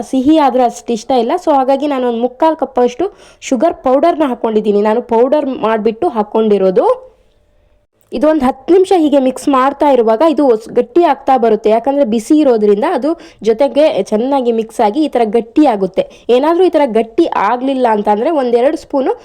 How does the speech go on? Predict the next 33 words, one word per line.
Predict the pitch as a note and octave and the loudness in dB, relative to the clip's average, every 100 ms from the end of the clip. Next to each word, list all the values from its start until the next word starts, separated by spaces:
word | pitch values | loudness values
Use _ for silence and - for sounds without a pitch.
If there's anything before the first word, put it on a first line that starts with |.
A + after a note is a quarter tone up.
| - - | -18 -4
ತುಪ್ಪನ | D4+ - E4+ D#4 | -4 0 -2 0
ಬಿಸಿ | A#3+ C4 - F4 | -2 -2 2 2
ಮಾಡ್ಬಿಟ್ಟು | D4+ A#3+ G#3 G#3+ G#4 | 2 0 0 0 -2
ಅದ್ರ | - G3+ | -2 -2
ಮೇಲಕ್ಕೆ | A3+ A3+ B3 B3+ | 0 0 0 -2
ಹಾಕ್ಕೊಳ್ಳಿ. | A3+ G#3 A#3+ D#4+ | -6 -4 -4 0
ಅವಾಗ | A#3 G#3+ | 0 2
ಇದು | G#3+ G#3+ | 2 0
ಚೆನ್ನಾಗಿ | A3+ G#3 A#3+ A#3+ A3+ G#4+ - _ - | -2 -4 -2 -4 -2 -4 -6 _ -6
ಈ | |
ಥರ | A3 G#3+ | -2 -2
ಗಟ್ಟಿಯಾಗಿ | F#3 A3 - D4 A3 C#4 | -2 -4 0 0 0 0
ಬರುತ್ತೆ. | A3 F#3 - E3+ - _ _ _ _ _ _ _ _ _ _ - | 0 -2 -4 -8 -8 _ _ _ _ _ _ _ _ _ _ -2
ನಾನು | A#3+ D#4 F4 | 0 2 0
ತುಪ್ಪ | A#3+ - C#4+ | -2 -2 0
ಏನು | C4+ C4 C4+ | 2 2 2
ಮತ್ತೆ | G#3+ - C#4 | -2 0 -2
ಸೇರಿಸ್ಕೊಂಡಿಲ್ಲ, | - G#3 - A3+ G#3 B3 | 0 -2 0 0 2 2
ಮೊದಲು | C4 G#3 G#3+ | 0 -2 0
ಎಷ್ಟು | C4 A#3+ - | 0 0 -2
ಹಾಕಿದ್ನೋ | A#3 G#3+ G#3+ B3 | -4 -4 -4 -2
ಅಷ್ಟನ್ನೇ | A#3 F#3+ - B3+ A#3+ A4 - | -2 -4 -2 0 0 -2 -6
ಈ | - | -8
ಥರ | G3+ A#3 | -2 -2
ಚೆನ್ನಾಗಿ | - A3 A#3+ C4 A#3+ | -2 -2 -2 -2 -2
ಇದ್ರ | G#3+ | -4
ಜೊತೆ | G#3+ A3 A3 | -2 0 0
ಮಿಕ್ಸ್ | G#3 G3 - | -2 -4 -4
ಮಾಡಿಬಿಟ್ಟು | B3 G#3 G3+ D#4 | -2 -2 -2 -2
ಇವಾಗ | A#3 G#3 | -2 0
ಅದು | G#3+ C#4+ | -2 -2
ಗಟ್ಟಿ | D#4 G3 G3 C4 B3 | -4 -4 -2 0 0
ಆಗಿದೆ. | G3 G#3+ G#3+ G3+ G#4 - | 0 -2 0 0 0 -4